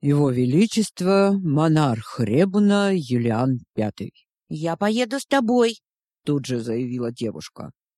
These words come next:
Пары были забыты. «Я непосредственная участница всех дел, поэтому имею право узнать все из первых рук».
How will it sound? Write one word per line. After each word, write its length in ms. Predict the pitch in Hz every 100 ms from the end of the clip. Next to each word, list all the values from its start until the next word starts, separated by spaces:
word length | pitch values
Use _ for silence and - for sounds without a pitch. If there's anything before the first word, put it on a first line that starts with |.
| -
Пары 260 | 156 143
были 280 | 131 127 120
забыты. 480 | 117 123 113 - - _ _ _ _ _
«Я 300 | 208 220 220
непосредственная 960 | 226 233 247 269 254 - - 214 214
участница 640 | 220 226 302 311 226 196 214
всех 400 | 196 - 269 226
дел, 300 | 175 196 156
поэтому 500 | - 175 185 202 202
имею 560 | 214 254 285 214 208 196
право 380 | - 196 190 180
узнать 400 | 180 180 190 180
все 340 | - - 311 277
из 140 | 185
первых 540 | - 226 226 208 190
рук». 380 | 165 175 156 -